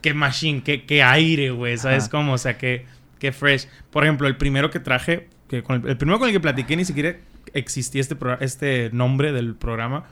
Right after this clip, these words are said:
Speaker 1: Lo hice, lo, lo puse hasta después con Armando, que te digo, el ya compa.
Speaker 2: Ah, ok.
Speaker 1: O sea, ese vato para mí es el verga, sí se puede. ¿Por qué? Porque lo conozco. O sea, yo y-, salí en su video de los mil suscriptores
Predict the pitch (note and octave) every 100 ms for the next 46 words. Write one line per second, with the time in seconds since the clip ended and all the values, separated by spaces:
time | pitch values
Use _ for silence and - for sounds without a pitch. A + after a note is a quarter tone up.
0 | - - - - B2 A#2+ C#3 B2+ B2+ C3
1 | B2 C3+ C3+ A#2 - B2+ C3+ B2 A#2 A#2
2 | C3 C#3+ A#2 A#2+ A2+ A#2+ - B2+ D#3 F3+
3 | - B2 A#2 G2 - - - C#3+ D3+ E3+
4 | F3+ F3+ C#3+ C3 C#3+ C3 C3+ C#3+ C#3+ D3+
5 | C3 - - B2 A#2+ A2+ A#2 B2 B2 A2
6 | - - B2+ - - B2+ B2+ B2+ A2 A#2
7 | B2+ A2+ G#2 - A#2 B2 C3+ C3 D3+ C#3
8 | C#3 C#3+ B2 B2+ C#3 B2+ A2+ B2 B2 A2+
9 | - C3+ C3 A#2 - D3 F#3